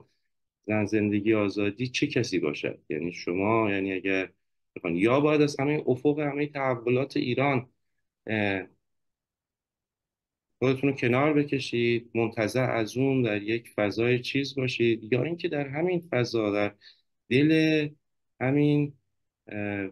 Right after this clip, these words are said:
خیزشی که یه پاش در کردستان بوده، یه پایش همین زنان بودن، اینا در همین فرون فضا کار کنید و خب اینو به رسمیت بشناسید، تیکه پارگی رو به رس-، بشناسید و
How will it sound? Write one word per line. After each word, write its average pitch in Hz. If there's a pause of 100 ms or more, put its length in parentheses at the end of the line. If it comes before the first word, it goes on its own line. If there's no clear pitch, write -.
خیزشی 127
که 127
یه 127
پاش 131
در 123 (160)
کردستان 107
بوده، 120
یه 113
پایش 107
همین 117
زنان 107
بودن، 117 (540)
اینا 123
در 143
همین 165
فرون 135
فضا 123
کار 151
کنید 147
و 123
خب 127
اینو 143
به 139
رسمیت 120
بشناسید، 147
تیکه 120
پارگی 113
رو 147
به 147
رس-، 127 (640)
بشناسید 151 (180)
و 120